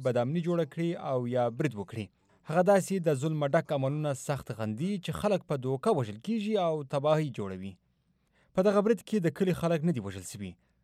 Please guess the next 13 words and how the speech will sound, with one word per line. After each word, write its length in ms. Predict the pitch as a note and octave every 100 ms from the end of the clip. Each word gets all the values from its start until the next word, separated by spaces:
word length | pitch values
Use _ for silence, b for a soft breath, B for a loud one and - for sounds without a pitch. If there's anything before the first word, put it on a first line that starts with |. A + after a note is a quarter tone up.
| _ _ -
خو 120 | B2 -
څو 160 | F3 F3 F3
کورونو 380 | C3 E3 G3 G3 F#3+ G3+
اور 180 | G3+ B2+
اخیستی 340 | - D#3+ - A3
و 100 | A#3 A3+
او 40 | G3
زیاتره 300 | G#3 G#3+ G3
اوسیدونکي 500 | D#3 D#3 D3+ D#3+ D#3+
یې 80 | D#3
ترې 160 | - D#3+ F3 _ _ -
تښتېدلي 400 | F3 - E3+ G#2
دي. 80 | F#2